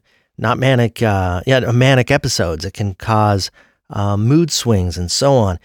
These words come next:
It can cause a sense of euphoria, a sense that you can, can't be defeated, so you'll <laughs> do anything. You know, it's like cocaine, basically. And, uh, I'm gonna play a clip here for you of, um,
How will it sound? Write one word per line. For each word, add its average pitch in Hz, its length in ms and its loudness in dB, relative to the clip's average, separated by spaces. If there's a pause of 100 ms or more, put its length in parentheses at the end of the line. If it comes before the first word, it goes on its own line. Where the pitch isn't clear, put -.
(160)
It - 140 -8
can 123 120 0
cause 117 240 0
a 110 60 -2
sense - 320 -2
of 113 100 -2
euphoria, 123 800 2 (500)
a 98 140 -6
sense 120 340 -2
that 107 140 -2
you 113 140 -8
can, 110 260 -4 (100)
can't 135 260 -2
be 151 120 2
defeated, 139 520 2
so - 140 -4
you'll 95 220 -4 (100)
<laughs> - 140 -12
do 131 200 0
anything. 123 480 -2 (880)
You 190 100 4
know, 143 100 6
it's - 160 0
like 104 160 0
cocaine, 110 480 2
basically. - 600 -8 (1040)
And, 117 240 2
uh, 120 100 4
I'm 185 100 2
gonna 233 120 4
play 147 200 2
a 117 40 2
clip - 260 -2
here 107 120 2
for 104 200 -2
you 95 180 0
of, 98 260 -2
um, 92 380 -2